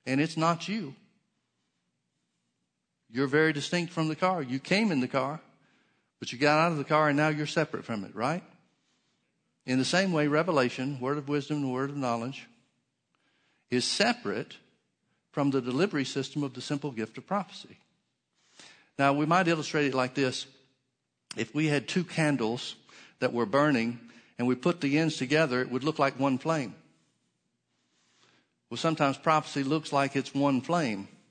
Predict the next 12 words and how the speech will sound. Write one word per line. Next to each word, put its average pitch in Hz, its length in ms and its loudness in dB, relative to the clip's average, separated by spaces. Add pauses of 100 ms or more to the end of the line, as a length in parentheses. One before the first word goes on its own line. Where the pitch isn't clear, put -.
(200)
when 123 120 -6
it 127 120 -6
contains 127 420 -2
revelation, 120 580 -4 (320)
but 127 80 -2
it's 135 80 -2
still 214 220 2
coming 170 280 2
from 127 160 -4
two 180 180 0
distinct 135 380 -2
sources. - 580 -4